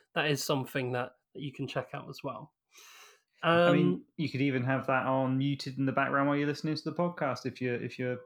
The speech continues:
Speaker 2: got your screen up, and then you can see the game being played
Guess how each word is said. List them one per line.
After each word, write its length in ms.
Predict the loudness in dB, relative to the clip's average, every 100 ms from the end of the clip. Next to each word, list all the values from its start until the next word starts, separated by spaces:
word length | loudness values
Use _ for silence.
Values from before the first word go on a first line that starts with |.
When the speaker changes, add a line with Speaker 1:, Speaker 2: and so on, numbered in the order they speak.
| _ _ _ _ _ _ _ -10
Speaker 2:
got 80 |
your 80 | -8
screen 340 | -6 -2 0 0
up, 220 | -2 -6 -4
and 80 |
then 120 | -2 -2
you 100 | -2
can 120 | -4
see 140 | -6 _ -8
the 80 | -2
game 180 | 0 2
being 240 | 2 0 -2
played 380 | 0 2 0 -2